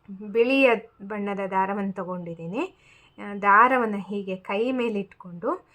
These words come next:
ಸೂಜಿಯನ್ನ, ಸೂಜಿಯ, ಆ, ಐ ಇರತ್ತಲ್ಲ, ಹೋಲ್ ಏನಿರತ್ತಲ್ಲ,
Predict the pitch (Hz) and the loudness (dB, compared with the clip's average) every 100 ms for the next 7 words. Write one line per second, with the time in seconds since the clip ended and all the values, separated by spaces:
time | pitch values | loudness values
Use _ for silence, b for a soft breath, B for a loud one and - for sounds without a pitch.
0 | b b - - 233 262 233 202 175 190 | b b -14 0 0 0 -2 -4 -4 -4
1 | 302 B B B _ - - 240 220 233 | -4 B B B _ -18 -6 -6 2 2
2 | 208 - _ b b b _ 196 196 202 | 2 -6 _ b b b _ -10 -8 -6
3 | 185 - - 214 254 254 190 180 185 196 | -8 -12 -8 -2 2 2 0 -2 -8 -10
4 | 208 240 247 247 214 196 185 180 - 180 | -4 2 4 4 0 -2 -4 -6 -10 -6